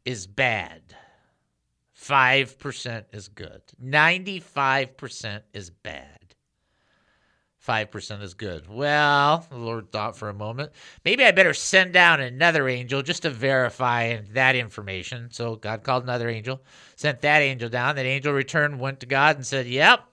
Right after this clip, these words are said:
yep, Earth was in decline, ninety-five percent bad, five percent good." The Lord was thinking, "Eh, that's not very good, is it?" So he decided to email the five percent that were good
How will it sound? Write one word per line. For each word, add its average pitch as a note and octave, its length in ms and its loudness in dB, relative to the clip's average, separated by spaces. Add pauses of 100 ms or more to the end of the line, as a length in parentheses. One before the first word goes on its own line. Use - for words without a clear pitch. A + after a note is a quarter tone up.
(120)
yep, B2+ 400 -2
Earth C3 180 -2
was C#3+ 180 -6
in C#3+ 120 -12
decline, C#3+ 640 0
ninety-five C#3 1200 2
percent G#2+ 500 -12
bad, E2+ 380 -16 (1040)
five F#2 720 -6
percent D#2+ 440 -16
good." - 240 -18 (1400)
The A2+ 80 -14
Lord A#2 280 -6
was A2+ 200 -10
thinking, B2 420 -10
"Eh, C4 320 -10
that's G3+ 240 -10
not E2+ 160 -10
very D#2 180 -12
good, F#2 220 -10
is C3+ 160 -6
it?" D#2+ 160 -16 (340)
So - 120 -2
he F3 80 4
decided A#3 500 2
to F#3 260 -6
email F#3+ 420 4
the C#3+ 120 2
five A3 560 4
percent G#3 540 -2
that F3+ 180 0
were D3+ 160 -2
good D3 1200 4